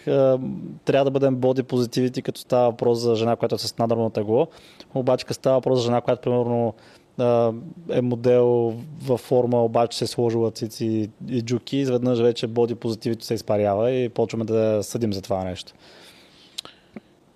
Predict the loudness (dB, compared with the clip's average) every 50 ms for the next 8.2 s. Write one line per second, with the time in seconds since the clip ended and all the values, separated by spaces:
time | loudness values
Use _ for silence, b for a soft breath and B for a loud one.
0 | _ -10 -4 -2 -2 -2 -2 -4 -4 -2 -2 0 2 2 2 2 2 2 0 0
1 | 0 -2 -2 -2 -4 -4 -6 -6 -4 -2 -2 -2 -2 0 -2 -4 -4 -4 -6 -4
2 | -2 -2 0 0 0 -2 -2 -2 -2 -4 -4 -4 -4 -4 -4 -4 -6 -6 -6 -4
3 | -4 -4 -2 -4 -2 -2 -2 -2 -2 -2 -4 -4 -4 -4 -4 -6 -4 -4 -2 -4
4 | -4 -4 -6 -10 -8 -6 -4 -4 -2 -2 -4 -4 -6 -6 -8 -6 -4 -4 -4 -4
5 | -4 -4 -4 -4 -4 -6 -6 -8 -10 -10 -10 -10 -10 -12 -14 -8 -6 -4 -4 -2
6 | -4 -6 -8 B B B B B B B B B B B B B 0 2 2 2
7 | 2 2 0 0 0 0 0 0 2 0 2 2 2 2 2 0 -4 -2 -2 0
8 | 2 2 0 0